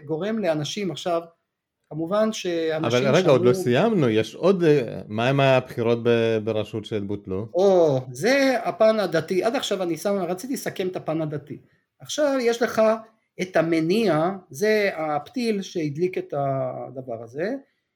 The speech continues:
Speaker 1: ועכשיו אני מגיע למניע. מה בעצם גרם לאנשים, אה, להתפרץ בצורה הזאת? למה,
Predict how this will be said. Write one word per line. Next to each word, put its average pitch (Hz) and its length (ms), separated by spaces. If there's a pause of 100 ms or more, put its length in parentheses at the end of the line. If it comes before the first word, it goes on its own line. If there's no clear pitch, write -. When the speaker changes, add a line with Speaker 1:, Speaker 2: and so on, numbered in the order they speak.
(260)
Speaker 1:
ועכשיו 226 540
אני 214 140
מגיע 185 300
למניע. 160 580 (280)
מה 202 240
בעצם 208 420
גרם 151 320
לאנשים, 202 640 (600)
אה, 139 580
להתפרץ 160 580
בצורה 147 420
הזאת? 113 200 (420)
למה, 240 400